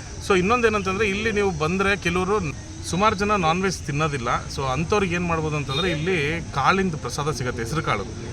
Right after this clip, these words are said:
So ಹೆಸರು ಕಾಳು ಪ್ರಸಾದದ ಮೇಲೆ ಚಿಕನ್ ಇರುತ್ತೆ. So ನಿಮಗೆ ಬೇಡ ಅಂತ, ಚಿಕನ್ ಬೇಡ ಅಂದರೆ ನೀವು ಹಿಂಗೆ ತೆಗೆದ್ಬಿಟ್ಟು ಯಾರಿಗಾರು ಇಲ್ಲೇ ದಾನ ಮಾಡಿ, ದಯವಿಟ್ಟು ಅದನ್ನೆಲ್ಲ ಬಿಸಾಕೋದು ಆ ಥರ ಮಾಡೋಕ್ಕೆ ಹೋಗ್ಬೇಡಿ. ಅದಾದ್ಮೇಲೆ ನೀವು ಕೆಳಗಡೆ ಅದೇನಿರುತ್ತಲ್ಲ ಹೆಸರು ಕಾಳು ಪಲ್ಯ, ಅದನ್ನು ನೀವು ತಿನ್ಬೋದು.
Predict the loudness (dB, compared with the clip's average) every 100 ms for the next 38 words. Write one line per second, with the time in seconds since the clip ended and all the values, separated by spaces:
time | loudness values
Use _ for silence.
0 | -10 -8 -4 -4 -2 0 2 0 0 -2
1 | 0 -2 -2 -2 0 0 -2 -4 -4 0
2 | 2 4 2 2 0 0 0 -2 -2 -4
3 | -4 -6 -4 -2 -2 -2 0 0 2 4
4 | 4 2 0 -4 -2 0 0 0 0 0
5 | 0 0 0 0 -2 -2 -2 0 0 0
6 | 0 0 0 2 4 2 2 -2 -4 -6
7 | -6 -6 2 4 6 4 4 0 0 0
8 | 0 2 4 2 0 0 0 0 0 -2
9 | -2 -2 -4 -8 0 4 4 4 2 2
10 | 2 2 4 4 4 2 2 2 2 2
11 | 2 0 0 2 0 2 0 2 2 2
12 | 2 2 0 0 0 0 0